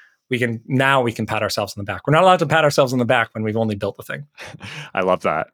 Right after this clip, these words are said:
Speaker 2: And, uh, can definitely share that. I meet with a lot of platform teams that might be celebrating a little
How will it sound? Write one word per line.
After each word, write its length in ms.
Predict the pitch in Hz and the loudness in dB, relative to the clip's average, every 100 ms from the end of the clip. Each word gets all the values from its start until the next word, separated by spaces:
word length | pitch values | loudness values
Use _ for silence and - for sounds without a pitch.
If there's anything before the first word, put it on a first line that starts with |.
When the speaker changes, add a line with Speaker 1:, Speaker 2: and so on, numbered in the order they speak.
| 240 | -10
Speaker 2:
And, 260 | 95 87 85 | -4 -4 -2
uh, 220 | 82 80 - _ _ _ _ _ _ | -2 -2 -6 _ _ _ _ _ _
can 160 | 110 104 | -6 2
definitely 680 | 120 - 135 123 117 110 - 139 139 _ _ | 2 4 2 2 2 -2 -6 -20 -20 _ _
share 340 | - 113 101 101 | -2 2 2 4
that. 380 | 95 92 - 101 _ - - - | 2 2 0 -8 _ -20 -16 -6
I 80 | 98 | -6
meet 420 | 98 98 98 98 | -4 0 0 0
with 120 | 92 | -2
a 60 | 92 | 0
lot 260 | 87 95 101 | 2 4 4
of 60 | |
platform 460 | - 95 - 92 87 | 2 0 0 -4 -4
teams 360 | 90 85 80 | -4 -4 -4
that 240 | - 85 - - - _ | -2 -2 -2 -8 -20 _
might 220 | 98 101 - | -2 -2 -2
be 100 | 85 | -6
celebrating 560 | - 90 82 85 85 | -2 -2 0 -2 0
a 80 | 85 | 2
little 220 | 95 92 | 2 0